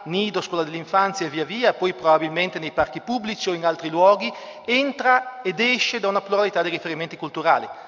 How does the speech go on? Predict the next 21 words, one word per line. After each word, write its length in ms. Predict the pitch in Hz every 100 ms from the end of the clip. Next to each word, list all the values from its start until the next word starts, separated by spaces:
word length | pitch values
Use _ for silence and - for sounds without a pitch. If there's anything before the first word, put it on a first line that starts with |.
| - - - - _ _
E 80 | -
quindi 520 | 202 254 247 151 -
quali 220 | - 180
sono 260 | 180 294 220
questi 220 | 180 160
riferimenti 480 | 160 175 165 170 175
culturali 600 | 226 - 185 190 240 254 - - -
e 100 | 180
soprattutto 500 | - 185 180 - -
come 220 | 214 214
si 120 | - 196
intrecciano 440 | - 208 196 190
fra 160 | - 202
loro 220 | 262 165
e 40 |
quindi 220 | - 170
come 180 | 165 170
si 120 | -
intrecciano 340 | 160 165 156 156
i 80 | 143
giochi? 360 | 143 113 -